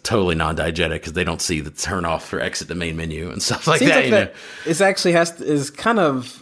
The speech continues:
Speaker 2: dependent on the narrative of the story or how, or the theme of the story of the game, I guess.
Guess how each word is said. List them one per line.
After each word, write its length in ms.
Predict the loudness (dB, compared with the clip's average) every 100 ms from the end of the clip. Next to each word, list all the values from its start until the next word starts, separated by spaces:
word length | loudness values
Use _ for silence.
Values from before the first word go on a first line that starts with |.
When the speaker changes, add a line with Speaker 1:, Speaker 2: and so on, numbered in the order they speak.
| -10 -4
Speaker 2:
dependent 420 | 0 2 4 2
on 540 | 4 4 6 4 2
the 300 | 4 2 4
narrative 400 | 2 2 0 0
of 100 | -2
the 60 | -2
story 340 | 0 2 4
or 80 | 4
how, 320 | 2 2 4 2
or 160 | 2
the 80 | 0
theme 300 | 2 4 4
of 80 | 2
the 60 | -2
story 480 | -2 -2 -2 -4
of 220 | 0 2 2
the 80 |
game, 260 | 2 2 2
I 80 | 0
guess. 320 | -2 -4